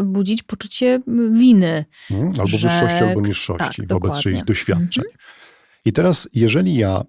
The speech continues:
Speaker 2: mm, przestaję patrzeć na ludzi, znaczy teraz nie chcę zabrzmieć, że w tej, w tym zawodzie trzeba być zdehumanizowanym, nic z tych rzeczy, ale żeby, jeżeli nakładam sobie jeszcze jeden filtr, że ludzie w grupie wchodzą w rolę i tą rolą chcą coś dla siebie załatwić.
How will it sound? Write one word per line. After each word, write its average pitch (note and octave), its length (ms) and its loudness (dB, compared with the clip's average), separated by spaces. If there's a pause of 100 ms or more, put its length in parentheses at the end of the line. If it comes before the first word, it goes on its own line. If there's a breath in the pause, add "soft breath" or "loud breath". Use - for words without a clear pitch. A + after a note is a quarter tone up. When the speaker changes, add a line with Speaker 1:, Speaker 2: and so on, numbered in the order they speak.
(120)
Speaker 2:
mm, F#2+ 160 -2
przestaję D#3+ 440 -2
patrzeć - 460 -4
na F#2+ 200 0
ludzi, F#2+ 520 0
znaczy G#2 240 -2
teraz G#2+ 220 -2
nie A#2 60 0
chcę A2 160 -4
zabrzmieć, G2+ 380 0
że G2+ 80 0
w - 40 -8
tej, G#2+ 280 2
w - 40 -12
tym G2+ 120 -4
zawodzie G#2 260 0
trzeba G#2 160 -4
być G2+ 80 -4
zdehumanizowanym, G#2+ 800 0
nic G#2+ 120 0
z - 40 -10
tych G2+ 140 -2
rzeczy, F2+ 260 -4
ale G2 140 -2
żeby, G2+ 200 -4
jeżeli A2+ 200 0
nakładam D#3+ 320 2
sobie B2 220 -2
jeszcze C3+ 220 -2
jeden B2 200 0
filtr, F2+ 500 -6
że G2 160 -2
ludzie C3 280 0
w G#2+ 80 -8
grupie A2+ 320 0
wchodzą G#2+ 500 0
w G2+ 100 -4
rolę F#2 340 0 (580)
i A2+ 60 -4
tą C3 160 0
rolą D#3 240 2
chcą C#3+ 260 -4
coś C3 160 -2
dla A#2+ 100 -2
siebie G#2+ 220 -2
załatwić. F#2 640 -4